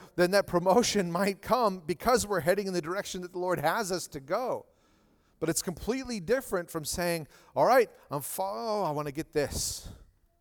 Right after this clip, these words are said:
And we step off what he has for us to do.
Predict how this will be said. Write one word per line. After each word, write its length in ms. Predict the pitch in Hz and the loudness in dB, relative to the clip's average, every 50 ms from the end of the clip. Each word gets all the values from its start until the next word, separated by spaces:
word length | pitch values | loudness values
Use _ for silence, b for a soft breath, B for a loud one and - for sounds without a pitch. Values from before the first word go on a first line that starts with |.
| _ _ _ _ _ _ _ _ _ _ _ _ _ _ _ _ _ _ _ _ _ _ _ _ _ _ | _ _ _ _ _ _ _ _ _ _ _ _ _ _ _ _ _ _ _ _ _ _ _ _ _ _
And 100 | - 139 | -10 -8
we 100 | 135 135 | -8 -6
step 320 | 120 - - 185 160 - - | -6 -6 -6 -6 -6 -6 -6
off 340 | 156 151 156 143 117 - - | -6 -6 -6 -6 -6 -8 -8
what 80 | 131 | -8
he 100 | 123 113 | -8 -8
has 300 | 110 123 123 143 139 - | -8 -10 -12 -12 -14 -14
for 160 | - - 123 | -12 -10 -8
us 240 | 113 104 101 - - - | -8 -8 -8 -10 -14 -14
to 100 | - 113 | -12 -10
do. 220 | 117 139 143 120 | -8 -8 -8 -10